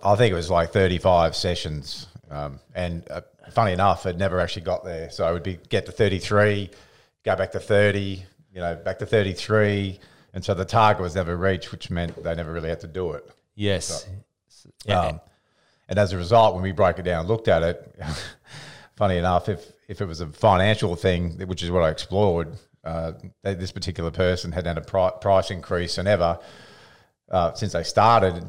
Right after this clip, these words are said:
Speaker 1: and they, you know, you think thirty-something sessions,
Speaker 2: Yes.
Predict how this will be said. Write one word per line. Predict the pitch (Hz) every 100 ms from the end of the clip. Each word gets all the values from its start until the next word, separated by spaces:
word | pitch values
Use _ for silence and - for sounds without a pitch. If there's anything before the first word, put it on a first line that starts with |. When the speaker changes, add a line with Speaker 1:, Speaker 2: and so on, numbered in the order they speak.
| 101
Speaker 1:
and | 90 85
they, | 85 80 -
you | 117
know, | 80
you | 95
think | 92 87
thirty-something | 104 85 90 80
sessions, | - 107 107 87 90 110
Speaker 2:
Yes. | 101 92 -